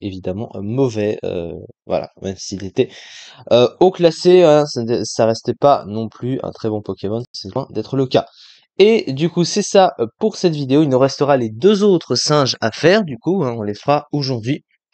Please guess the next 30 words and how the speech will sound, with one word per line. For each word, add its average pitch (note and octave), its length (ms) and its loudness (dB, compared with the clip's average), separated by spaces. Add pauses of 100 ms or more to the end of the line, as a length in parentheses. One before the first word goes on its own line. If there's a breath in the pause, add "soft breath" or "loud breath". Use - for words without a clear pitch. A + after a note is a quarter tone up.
(100)
Et B2+ 80 2
je A2+ 100 -2
crois D#3 280 0
qu'il C#3 180 -8
y - 20 2
a, A2 180 0
il G#2 40 -4
y G#2 60 -2
aura A2+ 120 -4
encore A#2+ 360 -4
d'autres G#2+ 200 -8
analyses A2 380 -4
à F#2+ 100 -6
faire. B2 300 -2 (640 loud breath)
Euh, G#2+ 200 6
je B2 100 0
verrai D3+ 220 4
ça D3+ 280 2
en D#3 80 -2
temps E3 120 -2
voulu. D3 280 0
Merci D3 340 -4
beaucoup D3 200 -6
de C3 120 -4
m'avoir C3+ 260 0
suivi G#2 380 -8 (100)
et - 180 -4
à - 120 -6
très - 140 -16
vite. - 260 -20